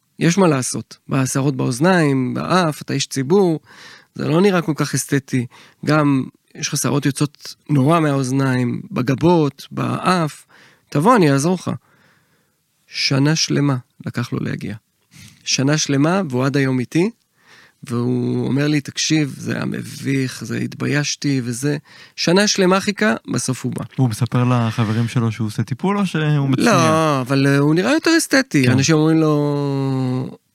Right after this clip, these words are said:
Speaker 1: "אתה נראה יותר טוב", זה, מחמיאים לו.
Speaker 2: מחמיאים לו.
Speaker 1: זה
Speaker 2: לא יודעים,
Speaker 1: נראה,
Speaker 2: לא יודעים לשים
Speaker 1: לא
Speaker 2: את
Speaker 1: יודעים לשים את
Speaker 2: האצבע.
Speaker 1: האצבע.
Speaker 2: כן.
Speaker 1: אנשים לא יודעים לשים את האצבע. אבל ברגע שהם רואים משהו אסתטי ויפה, הם, אה, מחמיאים, אנשים, אה, נדיבים. אז זה סיפור אחד על נהגי מוניות.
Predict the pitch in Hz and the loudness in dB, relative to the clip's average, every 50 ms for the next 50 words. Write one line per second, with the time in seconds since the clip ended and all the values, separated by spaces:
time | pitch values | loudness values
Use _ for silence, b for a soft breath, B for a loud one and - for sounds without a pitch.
0 | _ _ _ _ _ _ _ - - 113 117 113 123 151 196 208 - 208 185 175 | _ _ _ _ _ _ _ -6 -6 -4 -2 0 2 2 2 2 4 2 2 2
1 | - - 165 147 139 131 123 120 131 180 208 170 143 - - 254 392 403 370 302 | 2 2 2 4 4 2 0 0 0 2 4 2 2 2 2 2 4 4 4 4
2 | 131 - - - 123 123 117 110 104 98 95 - - 120 - - - 220 - 165 | 4 4 2 2 0 0 0 0 -2 0 2 2 4 4 6 4 4 4 4 2
3 | 160 175 160 151 - - - 135 147 202 240 247 - - - 240 226 202 - 226 | 4 2 2 0 -2 -6 -6 0 2 4 4 4 4 4 4 4 2 2 2 2
4 | - - 214 208 208 185 170 160 151 139 143 - - - - 165 156 - 240 233 | 2 4 2 2 2 0 -2 -4 -4 -4 -4 -4 -2 0 0 2 4 4 4 4
5 | 220 220 220 220 208 208 180 160 - 156 143 - 139 131 127 123 - - - 139 | 6 4 4 4 2 2 0 0 0 -2 -4 -2 -4 -4 -4 -4 -8 -10 -14 -14
6 | B B B B B B B B B 135 139 131 151 185 220 226 220 214 190 175 | B B B B B B B B B -2 0 2 2 2 2 2 2 0 2 2
7 | 165 175 190 190 - - 165 165 170 170 - 170 151 - - 175 170 - 180 147 | 2 2 2 0 -2 -6 -6 -6 -4 -4 -4 -4 -4 -4 -4 -4 -2 -2 -2 -2
8 | 139 123 123 - - - 220 247 269 - - _ _ _ _ _ _ - - 147 | -2 -2 -4 -4 -2 0 0 0 0 -2 -8 _ _ _ _ _ _ -4 0 2
9 | 147 143 143 143 143 143 147 143 - 180 196 202 185 143 131 131 135 131 - - | 2 2 2 2 2 2 0 0 2 2 4 4 4 4 2 0 -2 -2 2 2
10 | 190 196 196 196 185 180 170 165 160 151 135 156 147 170 165 131 - - _ B | 4 4 6 6 6 6 6 6 4 4 4 4 4 4 4 2 2 -2 _ B
11 | B B B B B B B B B B B B B B B B B B - 131 | B B B B B B B B B B B B B B B B B B -2 0
12 | 147 180 175 - 147 - 156 147 131 - 151 143 135 127 123 123 113 107 123 117 | 2 2 0 0 -2 0 0 0 0 0 0 0 0 0 0 -2 -4 -4 -4 -4
13 | 117 117 123 127 127 123 139 185 214 - - | -4 -4 -6 -6 -4 -4 -4 -4 -4 -8 -14